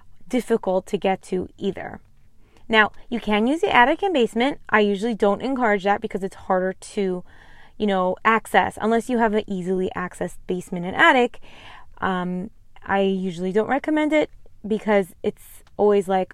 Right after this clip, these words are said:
"Oh, well, I'll do it when," and then that when doesn't happen, and sometimes we're repeat buying, or we make a mistake 'cause we didn't go check to see what was in the storage.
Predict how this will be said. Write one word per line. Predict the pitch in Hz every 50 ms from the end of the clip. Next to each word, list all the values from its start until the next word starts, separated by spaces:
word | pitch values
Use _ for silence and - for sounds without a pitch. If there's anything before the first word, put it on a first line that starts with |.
| -
"Oh, | - - 285 269
well, | 262 247 240 240 -
I'll | - 254 254
do | - - 285 269
it | 254 233 - - 180
when," | 226 226 220 220 220 214 208 208 196 196 208 208 - - - - - - - - -
and | 214 220
then | 220 220 220 214 220 208
that | 214 208 - 196
when | 202 226 233 226 214 208 208 196
doesn't | 208 202 185 196 190
happen, | 190 226 214 208 - 202
and | 190 180 -
sometimes | 202 196 180 196 190 175 165
we're | 185 180
repeat | 160 156 190 190 - - - 190 185 208 -
buying, | 294 302 311 311 311 302 302 294 294 285 285 285 269 - - - - - - - - - - -
or | - 226 220 208 202 196
we | 196 196
make | 196 190 190 - -
a | 226
mistake | 254 - - 311 311 302
'cause | - 226 190
we | 202 208
didn't | 190 190 185
go | - 190 196
check | - - - 302 277 269 262 - - -
to | - 214
see | - - 220
what | 196 185 190 190 190 - - -
was | - 185 196 202 196 190 180 - - - - -
in | - 208 196 190 185 - - -
the | 180 185
storage. | 185 - - 185 175 170 175 - - - - - -